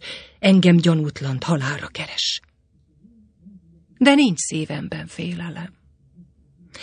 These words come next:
Miért rettegni úgy e balga életért? A gyilkos, ha kitoppanna elém,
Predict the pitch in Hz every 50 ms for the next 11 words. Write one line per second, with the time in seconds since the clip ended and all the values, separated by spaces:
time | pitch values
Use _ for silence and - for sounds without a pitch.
0 | - - - - - - _ _ _ - - 330 359 339 302 247 - - 196 220
1 | 220 214 _ - 214 202 170 185 202 190 170 220 196 196 190 190 180 202 196 147
2 | 190 190 180 180 175 165 170 165 - 185 156 160 160 156 151 143 - - 143 139
3 | 131 117 - - - _ _ - - - _ _ _ _ _ _ _ _ _ _
4 | _ _ _ _ - - 185 180 226 277 262 226 - - 175 160 - - - 170
5 | - 277 285 - 214 185 - _ - 185 170 165 160 156 156 - - 202 202 196
6 | 175 156 147 135 135 131 -